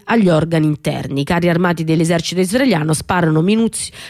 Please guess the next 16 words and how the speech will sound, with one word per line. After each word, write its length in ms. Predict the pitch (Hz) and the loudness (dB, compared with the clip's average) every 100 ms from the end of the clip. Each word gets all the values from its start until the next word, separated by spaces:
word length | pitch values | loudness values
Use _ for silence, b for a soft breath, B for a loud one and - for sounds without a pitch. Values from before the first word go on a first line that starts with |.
| B | B
munizioni 600 | 202 233 247 - 196 196 | 2 2 2 0 0 2
vere 280 | 208 156 160 | 2 2 0
contro 320 | 170 156 170 | 0 -2 -2
i 20 | |
palestinesi 580 | 170 208 - 247 156 165 | -2 -2 -2 -2 -2 -2
che 120 | 196 | -4
cercano 440 | - 156 - 170 175 | -2 -4 -2 -2 0
di 140 | 165 | -2
fuggire 500 | - 247 196 156 151 | 0 -2 0 -2 -2
da 120 | 165 | -2
Jabalia, 640 | 156 180 190 214 190 151 139 B B B | -2 0 2 2 2 0 -2 B B B
feren-, 640 | B 226 214 160 151 160 180 - - - | B 0 2 2 0 -2 -6 -10 -8 -2
ne 120 | 190 | 0
hanno 240 | 160 156 | 0 -2
feriti 400 | 160 190 143 135 131 | 0 0 -2 -4 -4
diversi. 600 | 170 156 135 - - | 0 0 -2 -6 -8